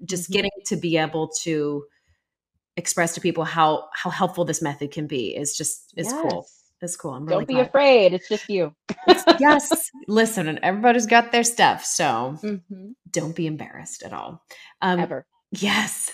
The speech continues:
Speaker 1: Keely, thank you again for spending some time with me today.
Speaker 2: Thank you.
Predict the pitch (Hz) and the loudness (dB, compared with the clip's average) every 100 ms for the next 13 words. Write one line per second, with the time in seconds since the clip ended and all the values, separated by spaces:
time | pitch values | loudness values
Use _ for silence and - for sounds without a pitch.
0 | - - 240 226 220 226 226 240 214 202 | -14 -4 -2 0 0 -2 0 2 2 2
1 | 175 175 170 180 170 160 175 170 170 165 | 2 0 -4 -2 -2 -2 -4 -2 -2 -2
2 | 165 147 151 139 117 147 285 330 320 220 | -4 -6 -6 -4 -6 -8 -12 -10 -6 -6
3 | 180 170 | -8 -12